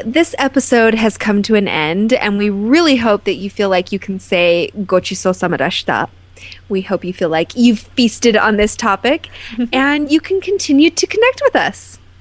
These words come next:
Speaker 2: Yes, we have a bunch of different ways that you can connect with us, and we love it no matter which way you choose.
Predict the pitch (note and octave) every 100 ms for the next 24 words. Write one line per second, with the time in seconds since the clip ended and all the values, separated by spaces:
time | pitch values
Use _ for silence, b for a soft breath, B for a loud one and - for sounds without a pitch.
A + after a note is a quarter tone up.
0 | - - - - B B B B A#3 B3
1 | A#3 - - - - A#3+ A3+ A#3+ A#3+ B3
2 | B3+ - - A#3+ C#4 D#4+ D#4+ D#4 D4+ A3
3 | G#3 G#3+ G#3+ - G3 - G#3 - A3+ A#3+
4 | - A3 F3+ G#3 G#3+ - G#3+ G#3 G3+ G3
5 | G#3 G#3 G3 G3 G#3 G#3+ F#3+ - G3+ F#3+
6 | F#3 F#3+ F#3 F#3 - F#3+ F3+ F#3+ G3+ G#3
7 | G3+ - - - G#3+